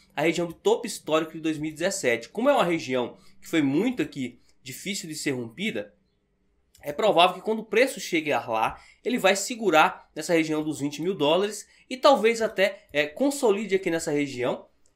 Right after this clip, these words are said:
pra depois formar uma nova onda de alta no próximo halving do Bitcoin,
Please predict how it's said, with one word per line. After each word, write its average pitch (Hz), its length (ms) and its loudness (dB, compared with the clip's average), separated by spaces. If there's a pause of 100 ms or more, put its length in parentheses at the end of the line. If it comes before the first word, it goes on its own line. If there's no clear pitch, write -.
pra 214 160 4
depois 262 440 0
formar 180 380 4
uma 202 120 4
nova 226 360 2
onda 208 200 -2
de 156 140 -4
alta 156 240 4
no 180 100 -6
próximo 160 420 -4
halving 143 540 2 (260)
do 131 280 0
Bitcoin, 151 440 -8